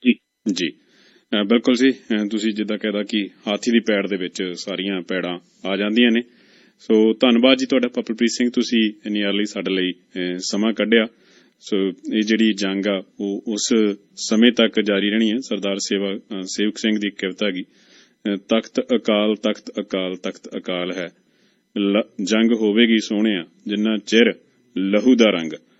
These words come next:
Speaker 2: ਲਾਲ ਹੈ।" ਸੋ ਜਿਹੜੇ ਵੀਰ ਇਹਨਾਂ ਪਾਸੇ ਤੁਰੇ ਹੋਏ ਨੇ, ਸੋ ਤੁਸੀਂ ਵੀ ਉਹਨਾਂ ਦੇ ਵਿੱਚੋਂ ਇੱਕ ਹੋ। ਜਾਂਦੇ ਜਾਂਦੇ ਕੋਈ ਸਰੋਤਿਆਂ ਨੂੰ ਆਪਣੇ ਵੱਲੋਂ ਕੋਈ ਦੋ ਸ਼ਬਦ ਕਹਿਣੇ ਚਾਹੁੰਦੇ ਹੋ ਜੀ? ਫਿਰ ਆਪਾਂ ਵਿਦਾ ਲਵਾਂਗੇ।
Speaker 1: ਹਾਂਜੀ, ਮੈਨੂੰ ਧੰਨਵਾਦ ਆ, ਤੁਹਾਡੀ ਕਵਿਤਾ ਤੋਂ ਸਿੱਖ ਸ਼ਹਾਦਤ ਦਾ ਚੇਤਾ ਆ ਗਿਆ।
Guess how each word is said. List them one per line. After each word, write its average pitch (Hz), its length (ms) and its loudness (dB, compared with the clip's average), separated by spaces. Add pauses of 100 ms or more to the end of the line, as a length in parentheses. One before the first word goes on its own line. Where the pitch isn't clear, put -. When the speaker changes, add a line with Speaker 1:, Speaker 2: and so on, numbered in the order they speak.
(220)
Speaker 2:
ਲਾਲ 85 320 0
ਹੈ।" - 60 -8 (380)
ਸੋ 107 140 -2
ਜਿਹੜੇ 107 260 2
ਵੀਰ 104 380 2 (100)
ਇਹਨਾਂ 104 300 0
ਪਾਸੇ 101 320 -4
ਤੁਰੇ 107 240 4
ਹੋਏ 110 180 4
ਨੇ, 113 120 0 (160)
ਸੋ 92 320 -6
ਤੁਸੀਂ 131 280 2
ਵੀ 127 60 10
ਉਹਨਾਂ 123 180 6
ਦੇ 123 100 4
ਵਿੱਚੋਂ 113 300 2
ਇੱਕ 104 180 -2
ਹੋ। 131 80 0 (360)
ਜਾਂਦੇ 120 240 6
ਜਾਂਦੇ 131 260 6
ਕੋਈ 135 180 4
ਸਰੋਤਿਆਂ 123 440 4
ਨੂੰ 123 160 6
ਆਪਣੇ 113 220 2
ਵੱਲੋਂ 107 260 2
ਕੋਈ 107 160 -2
ਦੋ 98 160 0
ਸ਼ਬਦ 95 480 -2
ਕਹਿਣੇ 104 160 0
ਚਾਹੁੰਦੇ 104 260 -2
ਹੋ 104 160 -4
ਜੀ? 95 100 -10 (180)
ਫਿਰ 101 100 0
ਆਪਾਂ 87 240 -4
ਵਿਦਾ 82 180 -10
ਲਵਾਂਗੇ। 78 200 -8 (960)
Speaker 1:
ਹਾਂਜੀ, 143 360 4
ਮੈਨੂੰ 160 840 6 (140)
ਧੰਨਵਾਦ 135 460 6
ਆ, 135 200 4 (520)
ਤੁਹਾਡੀ 123 240 4
ਕਵਿਤਾ 131 360 2
ਤੋਂ 135 140 0
ਸਿੱਖ 131 220 0
ਸ਼ਹਾਦਤ 113 320 0
ਦਾ 131 160 2
ਚੇਤਾ 127 300 2
ਆ 123 140 4
ਗਿਆ। 117 200 2